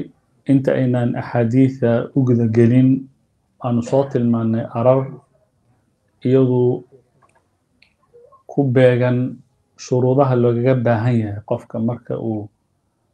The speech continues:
dadka khayrka farayo, xumidana uu reebayo. Waa ay tahay daruuri in shuruudaha laga fakaro oo qofka aanu ku degdegin.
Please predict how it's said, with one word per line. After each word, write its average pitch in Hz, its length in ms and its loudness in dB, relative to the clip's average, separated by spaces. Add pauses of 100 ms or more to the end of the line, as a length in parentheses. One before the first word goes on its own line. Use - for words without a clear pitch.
(120)
dadka 123 260 -6
khayrka 123 420 -2
farayo, 117 380 -4
xumidana 123 480 -2
uu 113 160 -6
reebayo. 107 480 -2 (1500)
Waa 131 140 -2
ay 123 80 2
tahay 131 240 4
daruuri 151 460 4 (100)
in 135 160 2 (720)
shuruudaha 127 480 0
laga 120 180 -2
fakaro 123 440 -2 (340)
oo 117 160 -6
qofka - 220 -6
aanu 117 180 -6
ku 131 160 -4
degdegin. 123 520 0